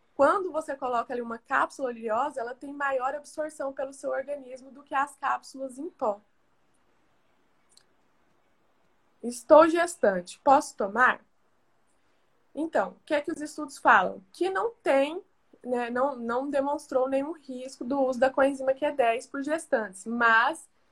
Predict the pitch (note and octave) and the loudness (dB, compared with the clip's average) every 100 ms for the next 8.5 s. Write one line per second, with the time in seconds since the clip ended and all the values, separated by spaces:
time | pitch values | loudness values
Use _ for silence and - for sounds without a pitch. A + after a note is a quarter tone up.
0 | _ _ - D4 F#4 F4+ E4+ - C4+ C4+ | _ _ -2 4 4 2 -6 -4 -6 -4
1 | A#3+ B3 A3+ A#3+ G3+ G3+ C4+ D4+ - G3 | -12 -12 -16 -12 -12 -6 -6 -6 -12 -20
2 | _ _ _ _ _ _ _ - C4+ C4+ | _ _ _ _ _ _ _ -2 0 0
3 | - D4 F4+ F4 C#4 B3 A#3 G#3 - B3 | 0 0 0 -4 -10 -10 -8 -12 -4 0
4 | C#4 C#4+ G#3+ C4 D4 E4 _ C#4+ C4+ D4 | 0 -2 6 6 6 -4 _ 0 0 -2
5 | D4+ D4+ D4 D4 D4+ D4+ C4+ C4 D4 C#4 | -8 -10 -6 -6 -4 -6 -4 -6 -8 -14
6 | B3+ B3 C#4+ C4+ B3 A#3+ A#3+ - G#3+ - | -14 -8 -4 -2 -2 -4 -4 -8 -8 -4
7 | B3 C#4 - B3 G3+ F#3+ G3+ A3 C#4 D4+ | -4 -4 -2 0 0 -4 -14 -12 -10 -10
8 | - B3+ C4+ C#4 | 4 4 4 -2